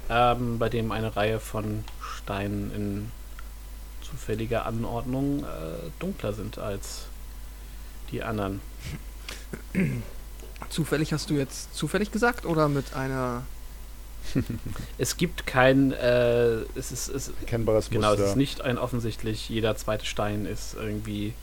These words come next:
Speaker 1: dunkler oder so. Das meinte ich damit nur.
Speaker 2: Okay. Es wirkt auf das ungeschulte Auge
Speaker 1: Es
Speaker 2: zufällig, aber wer jetzt hier schon in vielen Schreinen unterwegs war
Speaker 1: Es, äh, es wär-, genau, jemand, der da einfach drauf guckt, denkt sich, „Ah, da sind ein paar Steine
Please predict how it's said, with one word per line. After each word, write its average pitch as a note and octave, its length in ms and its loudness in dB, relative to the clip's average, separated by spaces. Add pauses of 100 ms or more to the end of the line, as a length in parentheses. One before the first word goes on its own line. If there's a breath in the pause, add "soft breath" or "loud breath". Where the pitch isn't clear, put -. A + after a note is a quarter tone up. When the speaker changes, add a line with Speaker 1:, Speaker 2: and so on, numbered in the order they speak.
(160)
Speaker 1:
dunkler G#2+ 360 -4
oder G2+ 200 -2
so. G#2+ 100 -6 (180)
Das A2+ 120 -6
meinte G2 220 -2
ich - 60 -8
damit G2 240 -4
nur. A2 100 -4
Speaker 2:
Okay. B2 240 -6 (560)
Es - 220 -4 (160)
wirkt E3 340 4 (400)
auf C3+ 160 0
das B2+ 540 -2
ungeschulte C#3 580 -2
Auge B2 200 -4 (100)
Speaker 1:
Es C3+ 120 -2
Speaker 2:
zufällig, - 380 -2
aber A#2+ 240 0
wer A#2+ 160 -2
jetzt A#2 160 -2
hier C#3+ 140 -6
schon C3+ 260 -2
in B2+ 80 -4
vielen C3+ 480 -2
Schreinen B2+ 300 -4
unterwegs C3+ 480 -6
war B2+ 260 -4 (1120)
Speaker 1:
Es, B2+ 280 0
äh, B2+ 220 4
es B2+ 260 -4 (120)
wär-, D3 300 6
genau, C#3 240 10
jemand, C#3+ 380 8
der C3+ 120 6 (120)
da A#2+ 100 6
einfach B2+ 200 6
drauf E3 240 6
guckt, D3+ 160 -2
denkt C3+ 140 4
sich, C3 180 0
„Ah, E3+ 80 6
da A#2 100 6
sind A#2+ 140 0
ein B2 40 -2
paar B2 160 4
Steine A#2 400 2